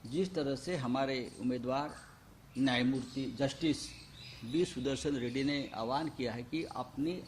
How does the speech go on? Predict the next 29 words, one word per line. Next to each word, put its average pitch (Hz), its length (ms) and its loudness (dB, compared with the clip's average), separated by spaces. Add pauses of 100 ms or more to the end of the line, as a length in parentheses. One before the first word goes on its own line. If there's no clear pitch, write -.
अंतरात्मा 156 640 2
की 185 140 -2
आवाज़ 151 280 6
सुनिए, 120 360 -2 (960)
राष्ट्रहित 170 720 4
के 135 80 2
लिए, 98 260 -4
देश 151 360 -2
हित 190 240 0
के 117 80 -4
लिए 104 260 -10 (1300)
और 208 140 12
वोटिंग 208 340 8
की-, - 560 -6
कीजिए। 123 320 -4 (880)
मुझे 165 160 -2
विश्वास 214 480 0
है 151 120 -2
कि 190 160 -6
भारतीय 117 460 -4
जनता 139 300 0
पा-, - 320 -6
पार्टी 120 280 0
में 165 140 -2
ऐसे 143 240 -2
बहुत 135 340 -2
से 175 140 -2
लोग 131 260 2
हैं 95 240 -12